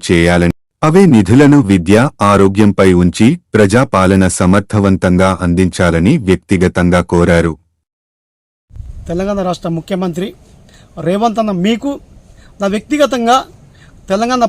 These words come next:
Speaker 2: ప్రజల సమస్యలు మీకు చెప్పడం జరుగుతుంది. దయచేసి మీరు వినండి. గత ప్రభుత్వం కేసీఆర్ ముఖ్యమంత్రి ఉన్నప్పుడు కేసీఆర్ ప్రజల గురించి ఆలోచన చేయక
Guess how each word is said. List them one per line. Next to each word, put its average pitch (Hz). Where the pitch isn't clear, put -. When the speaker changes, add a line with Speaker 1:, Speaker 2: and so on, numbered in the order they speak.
Speaker 2:
ప్రజల 208
సమస్యలు 208
మీకు 170
చెప్పడం 220
జరుగుతుంది. 202
దయచేసి 226
మీరు 196
వినండి. 214
గత 175
ప్రభుత్వం 254
కేసీఆర్ 254
ముఖ్యమంత్రి 247
ఉన్నప్పుడు 247
కేసీఆర్ 226
ప్రజల 214
గురించి 269
ఆలోచన 247
చేయక 240